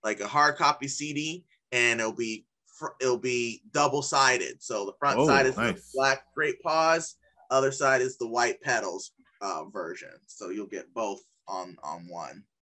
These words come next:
Speaker 2: I, I am all for that. I am all for, I am all for C D printing.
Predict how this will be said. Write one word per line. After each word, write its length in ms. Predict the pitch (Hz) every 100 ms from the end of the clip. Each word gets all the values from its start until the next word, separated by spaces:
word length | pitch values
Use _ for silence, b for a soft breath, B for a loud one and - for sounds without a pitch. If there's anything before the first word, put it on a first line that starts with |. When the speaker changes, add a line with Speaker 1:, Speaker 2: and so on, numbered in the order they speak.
| _ _
Speaker 2:
I, 280 | 110 110 107
I 220 | 98 113 104
am 200 | 87 87
all 240 | 101 110 98
for 180 | 101 92
that. 260 | 85 80 - _ _ -
I 100 | 107
am 160 | 98
all 160 | 101 98
for, 260 | 98 101 101
I 200 | 107 101
am 120 | 98
all 140 | 95
for 260 | 92 90 87
C 220 | - 95
D 100 | 92
printing. 360 | - 90 87